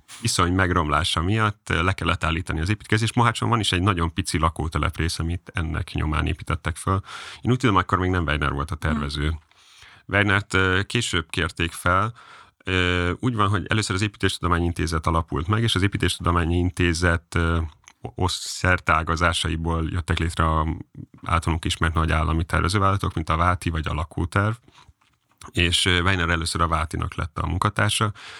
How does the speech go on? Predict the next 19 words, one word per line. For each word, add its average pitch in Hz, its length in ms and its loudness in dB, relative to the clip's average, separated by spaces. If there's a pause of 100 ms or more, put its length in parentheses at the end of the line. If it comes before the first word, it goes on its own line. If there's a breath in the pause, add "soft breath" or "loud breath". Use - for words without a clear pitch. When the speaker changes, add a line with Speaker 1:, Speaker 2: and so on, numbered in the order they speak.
(380 loud breath)
Speaker 1:
Weiner 104 280 4
volt 90 180 2
az 90 100 2
egyetlen 90 320 0
egy 85 140 0
olyan 85 240 2
építész, 85 520 -2
akinek 90 360 -2
volt 92 320 0
városépítészeti 82 920 -2
tapasztal-, - 460 -4
valódi, 87 720 0
igazi 85 280 2
városépítészeti 85 760 0
tapasztalata, 98 520 0
és 92 140 0
ezért 80 340 -2
bízták 82 440 -2
rá 80 360 2